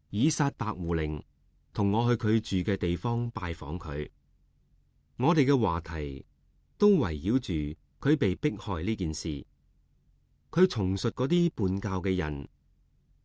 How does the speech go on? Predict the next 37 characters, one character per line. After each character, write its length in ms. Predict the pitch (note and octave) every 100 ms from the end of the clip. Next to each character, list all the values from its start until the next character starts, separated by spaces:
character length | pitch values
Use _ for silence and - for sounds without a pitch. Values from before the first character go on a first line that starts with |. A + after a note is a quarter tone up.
| _
驚 220 | D3+ D3+
恐 180 | G#2 B2+
嘅 100 | A#2
教 280 | - F2+ F2+
友 320 | E2 D2+ E2+ - _
同 260 | - A2 A2
外 180 | A#2 A2+
界 80 | A#2
嘅 240 | A2 A2
人 240 | G2 D#2+ D2+ _ -
所 220 | C3 D#3+
發 200 | - G#2
表 180 | - B2
嘅 200 | A2 E2+
好 140 | F#2
多 220 | A2+ C3 B2
虛 260 | C3 B2
假 220 | - D#2+
不 80 | F2+
實、 260 | G#2 - E2 - _ _ _ -
前 280 | - F2+ D2+
後 220 | E2 D#2
不 120 | A2
一， 120 | G2
而 920 | F#2+ - _ _ _ _ _ _ G2
且 280 | F2 F#2 G#2
自 260 | - G#2+ G2
相 240 | - C#3
矛 300 | B2+ F2 D#2
盾 200 | - F#2+
嘅 80 | F#2
言 280 | E2+ E2+ D2
論。 280 | E2 D#2 - _ _ _ _ _ _ _ _ _ _ _
佢 120 | G3
亦 100 | E3+
講 280 | - G#2+ D3
到， 340 | A#2 F#2 F2